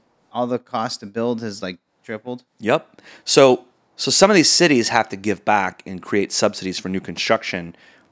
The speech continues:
Speaker 2: at certain, uh, price points. And then custom builders, you know, I, I do fix and flips on the side with some friends. Um, I think our cheapest unit is in Palm Desert. We bought a house for four hundred thirty thousand just to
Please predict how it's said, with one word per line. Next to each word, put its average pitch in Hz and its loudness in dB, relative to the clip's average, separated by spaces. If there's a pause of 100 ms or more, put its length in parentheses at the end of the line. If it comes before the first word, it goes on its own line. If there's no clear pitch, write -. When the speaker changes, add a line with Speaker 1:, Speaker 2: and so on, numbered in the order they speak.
(120)
Speaker 2:
at 98 -4
certain, 95 -2 (380)
uh, 90 -6
price - -4
points. - -16 (460)
And 101 -4
then 98 -4
custom 120 -2
builders, 92 -2 (100)
you 98 -12
know, 90 -6
I, 92 -2 (140)
I 92 -4
do 98 -8
fix - -6
and 90 -10
flips 98 -6
on 90 -8
the 85 -10
side 90 -4
with 85 -10
some - -10
friends. 87 -12 (440)
Um, 82 -10 (300)
I 143 2
think - -6
our 82 -8
cheapest - -2
unit 101 -4
is 107 -8
in 101 -8
Palm 113 0
Desert. 113 2 (460)
We 113 -2
bought 123 6
a 113 -2
house 120 0
for - -8
four 131 2
hundred 120 2
thirty 110 4
thousand 95 -2 (520)
just 107 0
to 101 -2